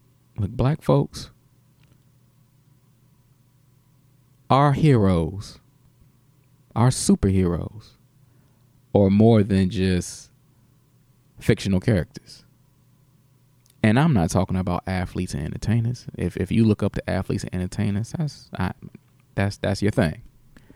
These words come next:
right? When I was, I, I grew up in the era of Michael Jordan. All kids wanted to be Michael Jordan. We, we, we, we put him on that superhero, hero pedestal.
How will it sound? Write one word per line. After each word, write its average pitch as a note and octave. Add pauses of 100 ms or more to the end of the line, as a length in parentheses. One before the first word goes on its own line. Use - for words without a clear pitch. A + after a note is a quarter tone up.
(300)
right? G#2+ (1040)
When G#2
I G#2+
was, G2
I, F#2+ (200)
I G2
grew A2+
up -
in G#2
the -
era G#2+
of G2
Michael G2
Jordan. F#2+
All F2+
kids F2
wanted F2
to F2+
be F2
Michael C3+
Jordan. C#2
We, F#2+
we, F2
we, G2
we G#2
put G2
him G#2+
on E2
that D2
superhero, F2 (180)
hero F2+
pedestal. -